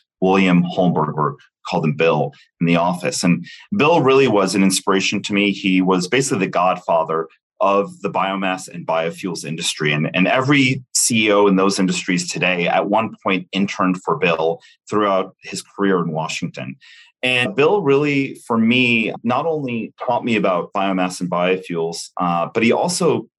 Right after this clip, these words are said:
gave me, uh, insight into invaluable skill sets that would aid me for my whole career journey, right? And that ranged from stubbornness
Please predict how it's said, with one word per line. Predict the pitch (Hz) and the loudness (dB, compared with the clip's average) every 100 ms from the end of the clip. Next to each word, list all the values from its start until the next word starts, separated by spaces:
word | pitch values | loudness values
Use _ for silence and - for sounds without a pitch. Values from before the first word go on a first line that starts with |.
| - | -10
gave | 113 120 | -4 -4
me, | 113 107 101 101 | -2 0 0 -2
uh, | - - | -6 -4
insight | - 113 - 107 | 0 2 2 -2
into | - | 0
invaluable | 92 92 95 110 95 | 0 2 0 -2 -4
skill | - - 92 | -4 0 0
sets | - 65 - | 0 -4 -4
that | - | -2
would | 90 | 0
aid | 90 95 90 | 0 0 0
me | 92 92 | 2 0
for | - 85 | -2 -4
my | 85 | -4
whole | 85 90 87 | -2 -2 -4
career | - 82 78 | -4 -4 -2
journey, | 78 76 69 | -4 -4 -4
right? | 69 78 82 | -2 -2 2
And | 98 | 2
that | 104 - | 0 -2
ranged | 107 104 104 | 0 0 0
from | - 90 | -2 -2
stubbornness | 87 - 113 110 104 92 92 - - | 0 0 0 0 0 0 -2 -6 -8